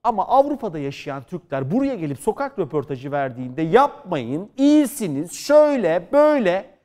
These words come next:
Güzel amcam, Almanya'ya selam olsun, Fransa'ya selam olsun, İsviçre'ye selam olsun. Çok iyi izliyorsunuz bu bülteni. Sizin orada bindiğiniz arabalara var ya,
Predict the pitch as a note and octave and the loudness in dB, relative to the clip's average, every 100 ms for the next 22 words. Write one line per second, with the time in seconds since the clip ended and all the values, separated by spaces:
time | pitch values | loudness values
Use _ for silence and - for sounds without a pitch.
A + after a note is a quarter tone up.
0 | _ _ _ _ _ _ _ - C#3 F3 | _ _ _ _ _ _ _ -10 -2 0
1 | G3+ F#3 C#3+ B2+ F#2 _ - D#3 D#3+ E3 | 0 -4 -8 -8 -10 _ -2 0 0 -2
2 | E3+ D#3 C#3 E3+ C#3 A#2+ C#3+ F#3 E3+ B2+ | -4 -2 -2 -4 -6 -4 -4 -4 -8 -12
3 | - G2+ _ - D#3 D#3+ D3+ C#3+ C3 E3 | -18 -20 _ -8 -4 -4 -6 -6 -6 -6
4 | E3 A2 G#2+ G3 A3 E3 - G#2+ - _ | -6 -4 -4 -4 -4 -6 -10 -20 -20 _
5 | _ - D3+ - G3+ - E3+ D3+ G3+ F3+ | _ -10 -8 -6 -6 -4 -4 -2 -2 -4
6 | C#3+ F#3+ B3+ B3 G3 - A2+ _ _ G3+ | -2 -2 0 0 -2 -6 -18 _ _ 4
7 | A3+ C#4+ D4 C#4+ G3+ G3+ F3 E3 D#3+ D3+ | 4 4 2 0 0 -2 -2 -6 -8 -8
8 | B2+ B2+ - B2+ G2+ F#2+ _ _ _ _ | -8 -10 -10 -12 -12 -14 _ _ _ _
9 | - D#3 G3+ F#3+ F3+ E3 D3 D#3 D3+ E3+ | -10 -6 -4 -4 -4 -6 -8 -10 -10 -8
10 | C#3+ D3+ D3 D3 C#3 C#3 D3+ F3+ B2+ F2 | -6 -4 -4 -6 -6 -6 -6 -6 -8 -14